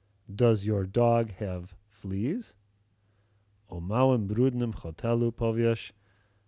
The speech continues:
„Flea bag”, dosłownie torba z pchłami.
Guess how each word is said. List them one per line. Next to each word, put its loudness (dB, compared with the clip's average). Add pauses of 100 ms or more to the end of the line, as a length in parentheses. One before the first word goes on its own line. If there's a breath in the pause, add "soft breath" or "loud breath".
„Flea 0
bag”, -4 (640)
dosłownie 2 (840)
torba 4
z -12
pchłami. -4